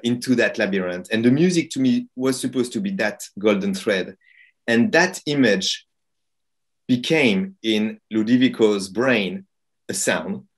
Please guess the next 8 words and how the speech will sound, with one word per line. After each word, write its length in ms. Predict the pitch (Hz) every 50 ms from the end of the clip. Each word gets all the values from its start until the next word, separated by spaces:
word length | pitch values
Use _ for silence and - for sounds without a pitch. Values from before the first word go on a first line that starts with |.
| _ _ -
which 240 | 113 113 - - 135
was 320 | 123 117 113 104 - -
this 600 | - 123 131 123 - - - - - - - - _ _ _ _ _ _ _ _ _ _ _ -
violin, 600 | 101 117 107 104 107 104 95 92 90 95 123 127 _ _ _ _ _ _ _ _ _ _ _ _ _ _ _ _
single 420 | - - - 160 151 135 127 120 110
violin, 440 | 101 117 110 107 101 101 101 104 101
just 260 | - 139 131 - -
one, 340 | 135 131 123 117 113 113